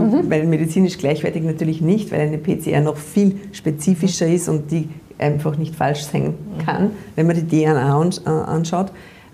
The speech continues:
Speaker 2: Aber, äh, eine bei einem niedergelassenen Arzt abgenommene Antigentest bei einer Person, die Symptome hat,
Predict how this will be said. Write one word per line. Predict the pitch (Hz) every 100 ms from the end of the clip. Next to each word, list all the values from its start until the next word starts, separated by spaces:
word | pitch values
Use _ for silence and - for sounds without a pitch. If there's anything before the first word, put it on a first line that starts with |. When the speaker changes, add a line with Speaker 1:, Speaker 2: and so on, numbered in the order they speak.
| -
Speaker 2:
Aber, | 160 165 160 156 165 - -
äh, | 160 156 156 151 - - -
eine | - 156 156 147 147 - - -
bei | -
einem | 143 143 170 -
niedergelassenen | 180 233 220 175 156 160 156 139
Arzt | 117 147 - - -
abgenommene | - 160 - 185 156 151 147 147 143 143 -
Antigentest | 147 147 - 175 233 285 311 - - - - -
bei | 160
einer | 156 160
Person, | 160 160 156 185
die | 202
Symptome | 190 175 - 160 196
hat, | 247 -